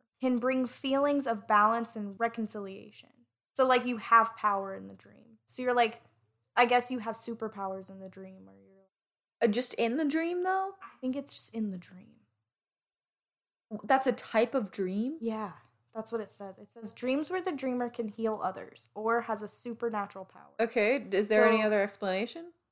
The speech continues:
Speaker 1: it can bring feelings of balance and reconciliation.
Speaker 2: That's all.
Speaker 1: Yeah.
Speaker 2: So it's kind of like an internal thing that you're, y-, you're grappling with, and you heal someone, and it has something to do
Speaker 1: I
Speaker 2: with
Speaker 1: guess.
Speaker 2: your life?
Speaker 1: I guess.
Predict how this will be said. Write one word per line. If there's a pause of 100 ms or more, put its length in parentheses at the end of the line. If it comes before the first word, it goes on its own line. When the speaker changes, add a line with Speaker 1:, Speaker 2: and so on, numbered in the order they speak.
(360)
Speaker 1:
it
can
bring
feelings
of
balance
and
reconciliation. (260)
Speaker 2:
That's
all.
Speaker 1:
Yeah.
Speaker 2:
So
it's
kind
of
like
an
internal
thing
that
you're,
y-,
you're
grappling
with, (500)
and
you
heal
someone,
and
it (880)
has
something
to
do
Speaker 1:
I
Speaker 2:
with
Speaker 1:
guess.
Speaker 2:
your
life?
Speaker 1:
I
guess.